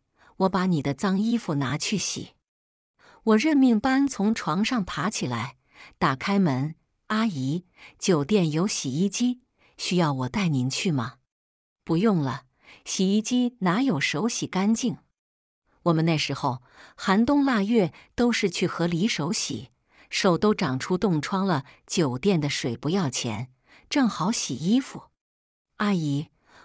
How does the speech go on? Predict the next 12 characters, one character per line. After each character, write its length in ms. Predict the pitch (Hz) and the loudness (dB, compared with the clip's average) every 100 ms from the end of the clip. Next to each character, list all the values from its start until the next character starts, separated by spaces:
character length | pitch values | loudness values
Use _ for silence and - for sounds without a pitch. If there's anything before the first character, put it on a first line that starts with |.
| - | -2
我 100 | 185 | 4
没 180 | 170 190 | 6 6
衣 200 | 247 320 | 4 2
服 220 | - 180 | 2 -2
需 200 | - 180 | 0 0
要 180 | 180 135 | 0 0
洗。” 380 | - 127 110 - _ _ _ _ - | -2 -6 -8 -12 _ _ _ _ -2
我 120 | 160 | -2
话 260 | - 214 | 0 0
音 200 | 170 196 | 2 2
未 160 | 190 170 | 2 2
落， 340 | 233 185 143 | 0 -2 -4